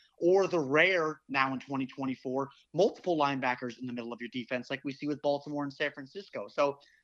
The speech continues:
I think if a team does their due diligence and scouts this process correctly to where you're not just looking at helmet decals in the top fifty, then you're gonna be able to find players. But I think I'm right there with you, Ryan. The transfer portal, N I L, is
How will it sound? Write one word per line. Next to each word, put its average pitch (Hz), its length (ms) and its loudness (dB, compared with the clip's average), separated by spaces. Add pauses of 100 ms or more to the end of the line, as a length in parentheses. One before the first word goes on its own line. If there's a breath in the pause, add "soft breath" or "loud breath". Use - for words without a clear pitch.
(180)
I 180 100 0
think 233 160 -2
if 202 80 0
a 175 60 -4
team 254 280 0
does 247 200 4
their 247 120 2
due 247 160 2
diligence 135 640 0 (280 soft breath)
and 151 180 0
scouts 185 420 2
this 196 140 -4
process 180 580 2
correctly 160 540 0
to 170 80 -6
where 151 140 2
you're 139 120 0
not 147 200 -2
just 170 160 -10
looking 160 220 -6
at 135 100 -8
helmet 156 360 -4
decals 180 440 -2 (280 loud breath)
in 156 80 -4
the 143 80 -2
top 139 320 0
fifty, 214 460 0 (240 soft breath)
then 196 100 6
you're 202 80 -4
gonna 190 140 0
be 180 100 4
able 170 180 2
to 147 60 -6
find 143 300 2
players. 117 420 0
But 143 160 4 (360)
I 185 120 6
think 220 200 2
I'm 190 160 4
right 196 140 4
there 175 140 2
with 147 200 -2
you, 139 80 -6
Ryan. 131 240 0
The 143 60 -6
transfer 175 400 -4
portal, 160 480 0
N 160 100 4
I 156 180 2
L, 147 300 2
is 135 260 -2